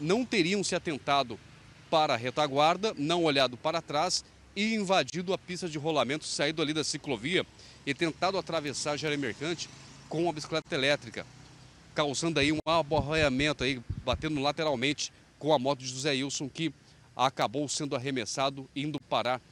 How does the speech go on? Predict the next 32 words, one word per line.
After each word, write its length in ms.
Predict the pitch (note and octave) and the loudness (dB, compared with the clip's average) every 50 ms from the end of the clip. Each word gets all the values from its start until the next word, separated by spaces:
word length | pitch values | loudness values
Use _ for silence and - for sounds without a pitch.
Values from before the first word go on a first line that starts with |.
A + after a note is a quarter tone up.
| - - - | -20 -16 -10
só 400 | - - - - E3+ F3 F#3 - - | -8 -6 -4 -2 0 0 0 -2 -4
na 180 | C3+ C3+ D3 D3 | -4 -4 -4 -4
calçada 760 | - - C#3+ C3 A#2+ - - - D3+ D3 D3 C#3+ D3+ C#3+ - - - - - - - - | -4 -4 -6 -4 -2 -2 0 2 2 2 2 0 -2 -4 -4 -8 -16 -20 -20 -20 -20 -8
da 120 | - A#2 C3 | 0 2 2
Avenida 320 | C3 B2 C3+ D3 C#3 C#3 | 2 2 0 -2 -2 -2
Capitão 380 | - D3 C3 - - - C#3+ C#3 | 0 -2 -4 -4 -4 -4 -4 -2
Olinto 220 | C#3 C#3 B2+ C3+ | -2 -4 -4 -4
Mancini, 340 | C3 B2+ A#2+ - C#3+ C#3+ C#3+ | -6 -6 -4 -4 -2 -2 -2
do 160 | B2 A#2+ C#3 | -2 -2 -2
outro 300 | C#3 D3+ D#3 D3+ - D3+ | 0 0 0 0 -2 0
lado. 280 | C3+ A#2+ A#2+ A#2 G#2 - | 2 4 4 4 2 -2
Praticamente, 680 | - C#3 C#3+ C#3+ - - - B2+ A2 C3+ C#3+ D3+ B2+ - - - - - - - - | -4 -4 -4 -4 -4 -4 -6 -4 -4 -4 -4 -4 -6 -8 -12 -20 -20 -20 -18 -10 -6
ele 160 | A#2+ C3+ D3 | -4 -4 -2
passou 420 | - - C#3+ B2 - - D3+ C#3+ C3 - - - - | -2 -2 -2 -2 -2 -4 -8 -8 -8 -10 -16 -12 -6
toda 280 | E3 E3+ F#3+ F3 F3 E3 | -4 -4 -2 2 2 2
a 20 | |
avenida 480 | D3 A#2+ C3+ A2 B2 D3+ D#3 D#3+ D3+ - _ _ - _ | 2 0 -2 -6 -4 -4 -4 -4 -6 -6 _ _ -10 _
e 80 | C3+ C3+ | -4 -4
foi 220 | B2 - D#3+ E3 | -4 -2 -2 -4
parar 300 | D#3 - D#3+ D3 D3 D3 | -2 -2 -2 -2 -2 -2
na 140 | C3+ C#3 C#3+ | -4 -4 -8
calçada 420 | - - C3+ A#2+ - - C#3 B2 A2+ | -8 -8 -10 -8 -8 -6 -6 -6 -6
do 80 | B2+ | -6
outro 140 | D3 B2+ C3 | -6 -4 -2
lado, 180 | B2 B2+ C3+ C3+ | -2 -2 -2 -2
batendo 320 | C3+ B2+ - C#3+ C#3 C3 | -4 -6 -6 -6 -8 -8
contra 240 | - C3+ C3+ B2+ C#3+ | -8 -10 -10 -10 -10
o 40 | A2+ | -10
poste. 440 | - A#2+ A#2+ A#2 G#2 - - - - - - - - - - - - - - - - - - - - - - | -4 -2 0 0 0 -2 -4 -8 -10 -16 -20 -20 -20 -20 -20 -20 -20 -20 -20 -20 -20 -20 -20 -20 -20 -10 -6
Uma 120 | A#2+ C3 | -4 0
batida 380 | C3+ C#3+ B2+ - - C#3 C#3+ A#2 | 2 2 0 0 -2 -4 -4 -4
violenta 480 | G2+ C3+ D#3 C#3 B2+ C3+ C3+ - C3 | -2 -4 -4 -2 -2 -4 -6 -6 -10